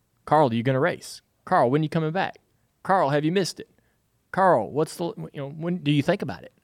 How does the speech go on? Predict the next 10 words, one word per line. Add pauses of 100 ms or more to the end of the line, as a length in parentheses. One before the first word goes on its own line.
(800)
And
I
can
tell (720)
in
his
eyes
that (440)
he, (120)
it,